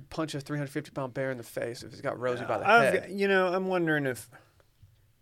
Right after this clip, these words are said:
Speaker 2: he said he tackled the bear. Is it, uh,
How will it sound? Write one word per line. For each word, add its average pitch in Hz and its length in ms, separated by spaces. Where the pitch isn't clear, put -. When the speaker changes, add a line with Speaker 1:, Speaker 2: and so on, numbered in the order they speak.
Speaker 2:
he 175 100
said 190 180
he 160 80
tackled 143 520
the 135 80
bear. 127 480
Is 160 140
it, 196 200
uh, 151 120